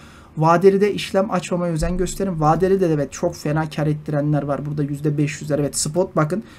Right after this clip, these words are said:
daha az riskli, daha az kazandırıyor. Vadeli çok yüksek. Yüzde beş yüz kazandıranlar var. Yüzde dört yüz, yüzde bin üzeri kazandıranlar var.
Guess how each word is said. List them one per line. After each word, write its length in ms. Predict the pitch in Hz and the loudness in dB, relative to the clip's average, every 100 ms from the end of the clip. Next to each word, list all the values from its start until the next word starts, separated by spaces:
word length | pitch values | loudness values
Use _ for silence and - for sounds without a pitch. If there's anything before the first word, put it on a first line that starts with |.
| - - | -20 -2
daha 180 | 147 175 | 2 4
az 180 | 165 143 | 4 2
riskli, 400 | 143 - 190 175 | -2 -6 -6 -4
daha 160 | 156 | -2
az 160 | 160 - | -4 -4
kazandırıyor. 520 | 151 147 131 139 233 - - - - - | -6 -4 -2 0 -2 -4 -18 -20 -20 0
Vadeli 380 | 156 160 190 233 | 2 6 6 4
çok 280 | - 214 190 | 0 -2 -2
yüksek. 340 | 156 160 143 | -4 -4 -4
Yüzde 280 | 160 180 170 | -2 2 2
beş 220 | 185 - | 2 0
yüz 100 | - | -4
kazandıranlar 680 | 170 160 160 156 151 156 147 | -4 0 0 0 2 2 0
var. 140 | 135 | -2
Yüzde 300 | 127 147 156 | -4 -2 -2
dört 240 | 165 160 135 | -2 -4 -6
yüz, 120 | 143 | -6
yüzde 260 | 147 160 | -4 0
bin 120 | 151 160 | 0 0
üzeri 280 | 151 156 | 0 0
kazandıranlar 640 | 156 147 147 147 151 151 143 | 0 0 2 2 2 2 2
var. 180 | 147 | -2